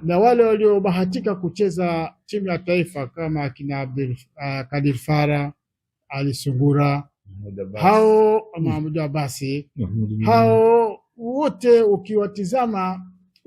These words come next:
Speaker 1: zile nafasi walizozipata walipata kwa shida sana. Kwa shida sana. Kwa kuwa wale wenzetu ambao wale viongozi wa ngazi za juu sana sana walikuwa wanaangalia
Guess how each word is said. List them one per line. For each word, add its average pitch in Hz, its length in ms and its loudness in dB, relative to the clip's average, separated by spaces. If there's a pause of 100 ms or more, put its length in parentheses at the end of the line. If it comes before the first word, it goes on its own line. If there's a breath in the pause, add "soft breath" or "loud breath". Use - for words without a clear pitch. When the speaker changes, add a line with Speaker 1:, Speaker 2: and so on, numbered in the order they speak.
(100)
Speaker 1:
zile 214 340 2
nafasi 220 500 -2
walizozipata 196 840 -2
walipata 165 560 -2
kwa 147 160 -6
shida 127 340 -2
sana. 127 240 -12 (760)
Kwa 156 120 -8
shida 127 340 -4
sana. 110 280 -10 (1200)
Kwa 160 180 0
kuwa 196 640 2 (180)
wale 220 260 4
wenzetu 196 640 0
ambao 196 360 2
wale 208 200 2
viongozi 170 560 -2
wa 165 120 -2
ngazi 151 340 -4
za 156 200 0
juu 156 320 2 (800)
sana 190 360 0
sana 202 340 0
walikuwa 180 340 2
wanaangalia 160 960 0